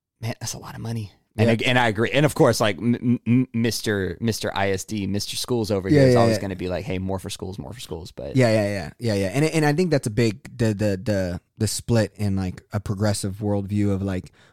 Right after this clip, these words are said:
Speaker 2: we're all public schools, we're all for our teachers. And if you look at teachers and teacher associations, they're very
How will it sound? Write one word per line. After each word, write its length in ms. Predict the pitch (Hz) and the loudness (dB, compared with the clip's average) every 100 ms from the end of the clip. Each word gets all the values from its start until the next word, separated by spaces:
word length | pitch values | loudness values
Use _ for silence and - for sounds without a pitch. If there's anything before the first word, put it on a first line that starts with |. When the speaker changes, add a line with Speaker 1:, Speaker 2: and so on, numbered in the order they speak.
| - | -2
Speaker 2:
we're 100 | 104 | 2
all 140 | 104 | 4
public 340 | 101 113 101 95 | 2 0 -2 -6
schools, 380 | - 101 98 95 | -4 -2 -2 -2
we're 80 | |
all 100 | 95 | -2
for 140 | 95 101 | -2 -4
our 100 | 92 | -4
teachers. 480 | - 101 98 92 - | -4 -6 -4 -4 -6
And 160 | 101 | -6
if 80 | 95 | -4
you 60 | 98 | -4
look 160 | 95 | -4
at 120 | 95 | -6
teachers 380 | - 104 107 95 | -4 -4 -2 -2
and 140 | 95 - | -4 -4
teacher 320 | 117 - 95 | -4 0 0
associations, 640 | 92 92 95 92 95 92 | 0 -4 -4 -6 -6 -8
they're 80 | 92 | -10
very 480 | 87 98 95 90 | -4 -2 -2 -4